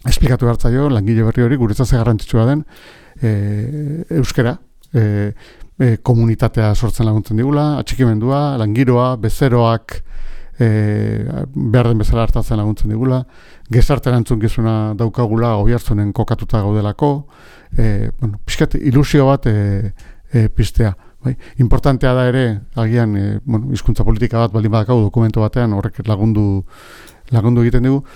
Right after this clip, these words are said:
baina aldi berean, eh, berarekin hitz egin eta galdetu zer pentsatzen duen, ze sentitzen duen, zer nahi duen, ze zailtasun dituen, bai?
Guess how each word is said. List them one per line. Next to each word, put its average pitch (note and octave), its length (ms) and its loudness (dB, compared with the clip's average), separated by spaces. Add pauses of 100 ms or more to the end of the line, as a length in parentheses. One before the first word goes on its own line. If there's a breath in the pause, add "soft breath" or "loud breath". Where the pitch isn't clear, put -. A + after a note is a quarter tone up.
(180 loud breath)
baina B2+ 180 4
aldi B2 200 4
berean, E3 400 0 (1040 soft breath)
eh, A2 580 2 (340)
berarekin C3+ 580 2
hitz B2+ 220 2
egin D#3 220 0 (180)
eta G2+ 220 2
galdetu A2 400 2
zer A#2 180 -2
pentsatzen A2 420 -2
duen, G#2+ 240 0
ze B2+ 240 0
sentitzen A2 440 0
duen, A#2 200 0
zer C3+ 280 0
nahi B2+ 240 2
duen, A#2 420 2
ze C3 160 -4
zailtasun B2+ 460 0
dituen, A#2 600 0
bai? C3+ 120 -2